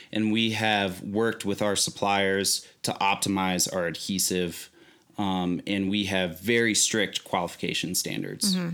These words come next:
Speaker 1: for that.
Speaker 2: So what do you do to test, test that kind of thing?
Speaker 1: So, uh, yeah, the peel testing itself is we, we take this, uh, the unidirectional tape that we were talking about, the three D I tape, and we laminate it.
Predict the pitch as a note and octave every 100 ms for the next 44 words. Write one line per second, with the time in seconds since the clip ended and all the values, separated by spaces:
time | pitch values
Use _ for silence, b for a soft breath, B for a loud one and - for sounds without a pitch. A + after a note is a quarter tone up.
0 | - - - - - A#3 A#3+ A#3+ G#3+ G#3+
1 | G3+ G#3 G#3+ - _ - F#3+ - G3 E3+
2 | E3 D3+ D#3+ D3+ B B - F3 D3 C3
3 | B2+ B2+ B2 F3+ F3 G2+ - E3 F3+ F3
4 | A#2+ - A2 G2+ - - A2 G2+ F#2 -
5 | - G2 F#2+ F2+ - G2 G2 _ - A2
6 | G#2+ G2 - A#2+ A2+ - A2 G2+ - -
7 | G#2 F#2+ F2+ G2+ A#2+ C#3 B2 A2 G2 -
8 | G2 E2+ F2+ E2+ F2+ F2+ F2 F2+ F2 F2
9 | F2 E2+ F2+ - A2 G#2+ G2 F#2 E2+ -
10 | E2 F2 - - B B B - A2+ G#2
11 | G2 F#2+ G2+ G2 G#2 A2+ G#2 F#2+ F2 F2
12 | G2 -